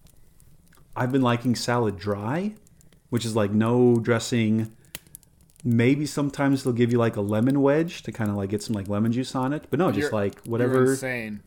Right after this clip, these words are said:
Speaker 2: You're, you're insane, and I don't
Speaker 1: <laughs>
Speaker 2: understand you. Okay, go on.
Speaker 1: Uh, but yeah, so yeah, just, like, um, yeah, like, m-, maybe a nice salad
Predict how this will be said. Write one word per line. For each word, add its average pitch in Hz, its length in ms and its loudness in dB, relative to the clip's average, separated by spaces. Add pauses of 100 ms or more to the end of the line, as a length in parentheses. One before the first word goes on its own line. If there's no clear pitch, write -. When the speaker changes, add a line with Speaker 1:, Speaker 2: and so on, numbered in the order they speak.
Speaker 2:
You're, 110 440 -8
you're 120 200 -6
insane, 123 560 -8
and 113 100 -10
I 113 140 -4
don't 113 380 0
Speaker 1:
<laughs> - 140 4
Speaker 2:
understand 113 640 -2
you. 101 240 -14 (540)
Okay, 117 300 -6 (280)
go 117 180 -6
on. 104 200 -6 (1120)
Speaker 1:
Uh, 131 300 0
but 156 160 -4
yeah, 220 180 2
so - 200 -10
yeah, 190 160 0
just, 107 200 -4
like, 110 180 -4
um, 101 500 -4 (960)
yeah, 180 140 0
like, 101 340 0
m-, 113 260 -4
maybe 110 200 -2
a - 20 -2
nice 104 160 -6
salad 160 600 0